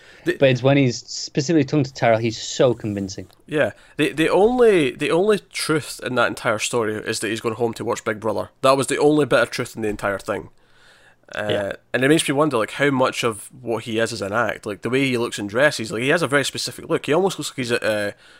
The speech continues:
Speaker 1: like, from the eighties.
Speaker 2: Yeah, he's, he's a used car salesman. That's what he looks like.
Speaker 1: Yeah, but even the haircut and the mustache, like,
Speaker 2: No,
Speaker 1: it's very,
Speaker 2: no, I agree.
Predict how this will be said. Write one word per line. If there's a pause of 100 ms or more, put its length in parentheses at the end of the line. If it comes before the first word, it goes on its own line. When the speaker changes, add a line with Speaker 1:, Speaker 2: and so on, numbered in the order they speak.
(260)
Speaker 1:
like,
from
the
eighties. (960)
Speaker 2:
Yeah, (120)
he's,
he's
a
used
car
salesman.
That's
what
he
looks
like. (180)
Speaker 1:
Yeah,
but
even
the
haircut
and
the
mustache,
like,
Speaker 2:
No,
Speaker 1:
it's
very,
Speaker 2:
no,
I
agree.